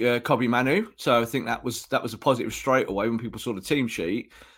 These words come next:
Kind of, Scott, kind of feeling we need to see that more. Like, I'm not quite sure why the manager sees that as his best selection when he's going to Anfield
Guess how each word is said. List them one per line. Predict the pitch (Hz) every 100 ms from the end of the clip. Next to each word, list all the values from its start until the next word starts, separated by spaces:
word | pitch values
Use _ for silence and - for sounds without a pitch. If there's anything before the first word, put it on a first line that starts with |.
| _ _ _ - _ _ - - -
Kind | - 269 285
of, | 254
Scott, | - - - - 311 -
kind | - 254
of | 247
feeling | - 254 262 226 220 _ _ 170
we | 185
need | 185 202
to | 196
see | 190 220 208
that | 208 -
more. | 185 190 214 247 -
Like, | 151 -
I'm | 151 160
not | 175 - -
quite | 175 151 -
sure | - 151 139 143
why | 127 123
the | 127
manager | 127 131 117 123 123 - _ _
sees | - - 131 127
that | 123
as | 135
his | 127 -
best | 127 120
selection | - 123 123 - 135
when | 123
he's | 117
going | 123 113
to | 113 110
Anfield | 117 - 117 127